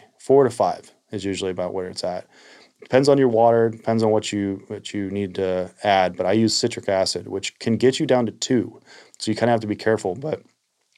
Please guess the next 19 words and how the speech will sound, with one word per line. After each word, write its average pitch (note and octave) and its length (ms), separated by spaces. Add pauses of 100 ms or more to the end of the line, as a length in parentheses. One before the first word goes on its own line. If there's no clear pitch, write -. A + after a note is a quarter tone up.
(120)
a - 40
spoonful A2+ 440
of G2 60
medicine G#2+ 360
goes, G#2+ 300
makes G#2 160
the - 40
medicine G#2 280
go A2+ 60
down. A#2 260 (280)
A - 40
spoonful B2 340
of G2+ 60
sugar G#2 260
makes F#2 140
the F#2+ 60
medicine G2 280
go G#2 80
down. G2+ 220